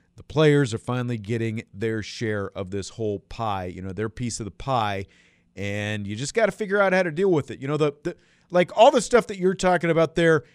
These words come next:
yes, that needs to be addressed. The N C double A needed to clamp down on that stuff. But it is also stuff that they should have been clamping down on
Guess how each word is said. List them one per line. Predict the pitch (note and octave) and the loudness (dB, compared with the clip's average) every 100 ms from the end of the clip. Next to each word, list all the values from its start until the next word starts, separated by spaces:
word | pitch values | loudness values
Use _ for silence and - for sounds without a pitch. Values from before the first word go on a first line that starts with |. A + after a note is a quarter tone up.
| _ - | _ -6
yes, | A#2+ D#3 A2 - - _ | 2 4 4 -4 -14 _
that | A2+ D#3 D3+ | 2 2 2
needs | C#3+ D#3+ C3+ | -2 -2 -4
to | - | -6
be | B2+ C#3 C#3 - _ _ _ - | -2 0 0 -4 _ _ _ -8
addressed. | C3 G2+ C3+ G#2+ - _ _ | -6 -2 -2 -2 -6 _ _
The | A2 C3 | -4 0
N | C#3+ | 0
C | C#3 D3+ | -2 -2
double | C3 D3 C#3 | 4 6 6
A | C3+ B2+ | 4 2
needed | B2 D3+ D3+ | 2 0 0
to | A#2+ | -6
clamp | - C#3+ C3+ | -4 -4 -4
down | A#2+ B2 | -4 -4
on | A#2 G2 | -6 -8
that | F#2 - | -12 -12
stuff. | - G#2+ - _ _ - | -8 -8 -10 _ _ -2
But | D#3+ | 2
it | F3+ | 4
is | E3+ | 2
also | C#3+ F#3+ C#4 B3+ A3 E3+ | 0 4 4 6 4 4
stuff | - F3+ E3+ | 2 2 2
that | E3 | -2
they | D#3 | -4
should | C3 A3+ C4+ | -4 -4 -2
have | |
been | F3+ D3+ | -2 -2
clamping | C3+ E3 D3+ D3+ C3 | 0 0 0 -2 0
down | D3+ D3 C#3+ | 0 2 0
on | C#3+ C#3+ | 0 -2